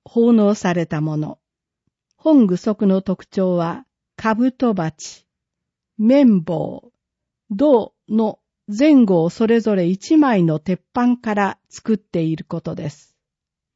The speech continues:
この技法を得意としたのが、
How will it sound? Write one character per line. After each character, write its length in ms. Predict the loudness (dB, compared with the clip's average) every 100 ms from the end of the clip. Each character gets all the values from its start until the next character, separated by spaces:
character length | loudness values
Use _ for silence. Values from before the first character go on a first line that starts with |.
| _ _ _
こ 180 | -2 2
の 220 | 4 2
技 200 | 0 -2
法 480 | 0 2 2 2 0
を 140 | -2 _
得 260 | -6 -2 0
意 120 | 0
と 160 | -2 -8
し 120 | -4
た 140 | -2
の 140 | -2 -2
が、 240 | -8